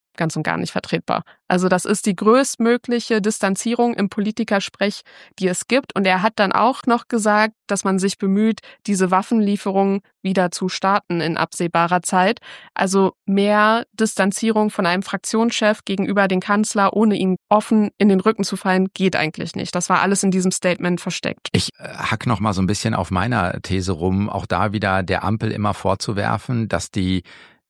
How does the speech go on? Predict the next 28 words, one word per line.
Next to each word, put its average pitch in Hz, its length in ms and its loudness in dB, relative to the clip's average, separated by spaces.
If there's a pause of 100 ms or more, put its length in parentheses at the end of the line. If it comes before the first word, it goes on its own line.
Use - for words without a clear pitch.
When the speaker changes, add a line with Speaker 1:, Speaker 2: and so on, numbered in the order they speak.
(200)
Speaker 2:
innerlich 110 360 2
gespalten 104 600 -4
ist. 147 360 -4 (160)
Und 101 120 0
jetzt 90 220 -2
haben 107 180 0
wir 110 200 2
einen 104 160 -4
Fraktionsvorsitzenden 131 1200 -4
der 117 100 -2
C - 160 -4
D 120 100 -4
U, 131 220 -4
eben 101 240 -4
Jens 95 260 -2
Spahn, 110 500 -2 (360)
der 92 180 2
jetzt, 123 300 -4
sagen 98 160 -2
wir 104 80 0
mal 95 160 0
vorsichtig 123 640 -2
ausgedrückt, 92 640 -4
nicht 113 260 -2
zum 117 220 -2
allerersten 107 720 -4
Mal 110 580 0
Probleme 104 1160 2